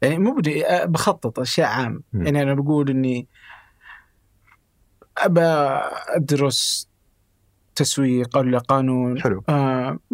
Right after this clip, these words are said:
Speaker 1: أبغى أصير محامي،
Speaker 2: مم.
Speaker 1: بشتغل وبتزوج و-،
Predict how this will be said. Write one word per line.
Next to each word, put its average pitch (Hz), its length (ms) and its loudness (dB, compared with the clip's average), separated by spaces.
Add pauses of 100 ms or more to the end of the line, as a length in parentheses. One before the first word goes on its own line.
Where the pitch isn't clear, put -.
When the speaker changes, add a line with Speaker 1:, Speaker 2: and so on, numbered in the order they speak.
(480)
Speaker 1:
أبغى 175 180 -2
أصير 139 260 -2
محامي، 123 520 -2
Speaker 2:
مم. 202 320 0
Speaker 1:
بشتغل 175 480 -2
وبتزوج 143 600 -2 (180)
و-، 208 300 -6